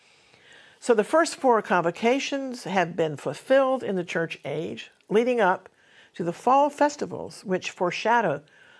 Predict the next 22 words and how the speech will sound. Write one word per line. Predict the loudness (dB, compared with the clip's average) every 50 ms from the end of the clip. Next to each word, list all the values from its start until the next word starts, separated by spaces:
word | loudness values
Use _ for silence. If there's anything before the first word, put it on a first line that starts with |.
| _ _
the | -12 -12 -12
future | -8 -4 -2 0 0 0 -2 -4 -6
salvation | -6 -6 -4 -2 -2 -2 0 0 0 0 -2 -4 -6 -8 -8 -10
of | -8 -8
the | -6 -4
nation | -4 -4 -4 -4 -4 -6 -4
of | -4 -2 -2
Israel | -2 -2 -2 -4 -6 -6 -6 -8 _ _ _ _ _ _ -2
after | 0 0 0 -2 -6 -10 -10 -10 -10
the | -10 -12
church | -8 -2 -2 -2 -2 -2 -6 -8
age. | -6 -6 -8 -8 -12 -16 -18 -20 -20 _ _ _ _ _ _ _ _ _ _ _ _ _ _ _ _ _ _ _ _ _ _
Therefore, | 2 4 4 4 2 2 2 2 2 2 2
the | 2 2 2 2
last | 4 2 2 2 0 -2 -4 -8 -12 -12
three | -8 -4 -2 -2 0 0 0 0 0 0 0 0
of | -2 -2 -2
the | -4 -12
seven | -12 -12 -6 0 2 2 4 2 0 -2 -4 -6 -6
Levitical | -4 -2 -2 0 2 0 0 0 0 0 -2 -2
festivals, | 0 2 0 0 0 -2 -10 -12 -10 -10 -12 -12 -14 -20 _ _ -20 -20 _ _
trumpets, | -8 -2 0 0 0 0 -2 -6 -6 -6 -10 -20 -20